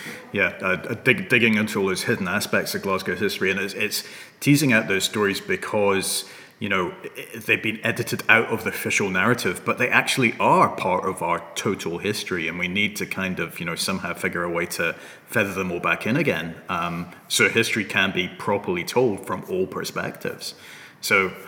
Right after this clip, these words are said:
fascinating stuff. Um, okay, your archive doesn't occupy a physical space as yet, but the website does open the way to parts of the city that have disappeared or changed beyond recognition.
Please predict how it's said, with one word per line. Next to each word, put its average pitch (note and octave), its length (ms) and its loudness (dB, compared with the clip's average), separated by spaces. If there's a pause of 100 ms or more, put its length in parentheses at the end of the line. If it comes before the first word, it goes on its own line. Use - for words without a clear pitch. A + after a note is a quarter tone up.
(160)
fascinating C#3+ 460 2
stuff. - 440 -6 (400)
Um, A2+ 420 4 (160)
okay, D#3 580 6
your G#2+ 300 0
archive D#3 440 2
doesn't C3 320 2 (100)
occupy F2 640 0 (320)
a - 40 -14
physical E2+ 440 -4
space - 480 -6 (100)
as D#2+ 300 -4
yet, - 500 -4 (560)
but - 160 -2
the F#2+ 60 -4
website A#2 460 6
does F#2+ 180 -2
open G#2+ 260 0
the F#2 60 -2
way F#2 260 2
to F2 320 -4 (140)
parts - 280 2
of F2+ 120 -6
the F#2 80 -4
city F2+ 320 -2
that D#2 120 -6
have - 140 -14
disappeared G#2+ 720 2
or - 100 -6
changed A#2 420 4
beyond F#2 280 0
recognition. - 640 -4